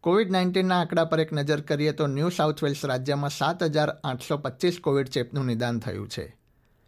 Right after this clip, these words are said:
વિક્ટોરિયામાં નવ હજાર પાંચસો ઓગણીસ કેસ તથા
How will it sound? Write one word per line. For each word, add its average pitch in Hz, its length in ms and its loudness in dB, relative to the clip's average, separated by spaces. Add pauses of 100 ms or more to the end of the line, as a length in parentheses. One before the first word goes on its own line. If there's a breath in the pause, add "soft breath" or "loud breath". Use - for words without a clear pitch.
(280)
વિક્ટોરિયામાં 131 600 0
નવ 131 240 2
હજાર 143 280 2
પાંચસો 127 360 0
ઓગણીસ 147 520 -2
કેસ 160 240 2
તથા 127 460 0